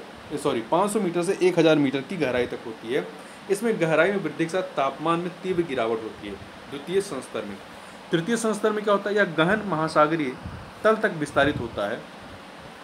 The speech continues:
और यह अत्यधिक ठंडा होता है। इसके अतिरिक्त आप आर्कटिक और अंटार्कटिका की,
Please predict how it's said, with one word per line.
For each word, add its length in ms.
और 120
यह 140
अत्यधिक 340
ठंडा 220
होता 300
है। 100
इसके 220
अतिरिक्त 260
आप 200
आर्कटिक 500
और 180
अंटार्कटिका 460
की, 160